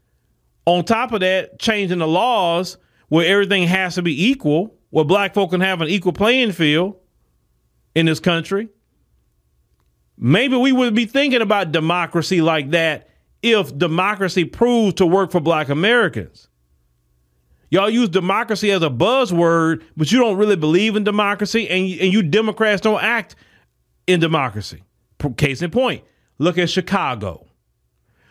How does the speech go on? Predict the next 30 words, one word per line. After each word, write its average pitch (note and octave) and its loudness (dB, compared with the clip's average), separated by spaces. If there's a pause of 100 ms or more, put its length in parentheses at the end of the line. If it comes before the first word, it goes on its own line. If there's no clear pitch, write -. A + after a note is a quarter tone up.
The C3+ -2
s-, - -6
the D3 0
residents G#3+ 2
of F#3 -2
Chicago G#3+ -2 (340)
want G#3 2
on F#3+ 2
the D#3 2
ballot G#3+ -2
in E3+ -2
March G#3 -2 (200)
the D#3+ 2
ability G3+ 2
to F3 -2
vote F#3+ 2
if D#3+ 0
they G3 4
want F#3+ -2
their G#3+ 2
city B3+ -2 (380)
to E3 0
stay A3 0
a F3+ -2
sanctuary G3 0
city G3 0
or F3+ 2
not. E3+ -4 (540)
And E3+ 0
you E3+ 0